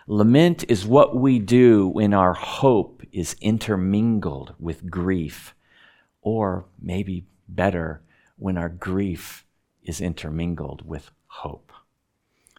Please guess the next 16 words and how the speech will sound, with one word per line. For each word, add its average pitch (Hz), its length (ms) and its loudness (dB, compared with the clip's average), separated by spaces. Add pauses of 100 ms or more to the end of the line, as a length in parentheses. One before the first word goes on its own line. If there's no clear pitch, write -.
The 90 80 -6
response 113 640 0
of 85 120 -2
living 98 560 4
in 87 380 -2
this 117 420 0
world 104 760 -2 (160)
with 95 240 -4 (300)
open 127 340 4
eyes, 82 640 -4 (640)
but 92 160 -2
eyes 95 440 -2
of - 140 -8
faith 78 460 -8
as 80 180 -8
well. 78 540 -6